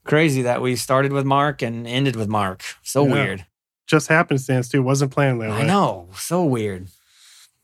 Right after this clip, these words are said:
Speaker 2: Right on, dude. Well, you wanna do some speed rounds before we end the episode here?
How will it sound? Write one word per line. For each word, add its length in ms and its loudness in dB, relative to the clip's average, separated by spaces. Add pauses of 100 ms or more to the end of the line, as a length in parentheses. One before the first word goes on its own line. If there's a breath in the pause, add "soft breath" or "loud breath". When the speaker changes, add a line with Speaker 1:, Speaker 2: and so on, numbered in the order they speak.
(120)
Speaker 2:
Right 180 4
on, 180 2
dude. 200 2
Well, 140 2
you 100 2
wanna 200 2
do 180 0
some 300 0
speed 380 0
rounds 480 0
before 340 -2
we 180 0
end 220 0
the 360 0
episode 420 -4
here? 280 0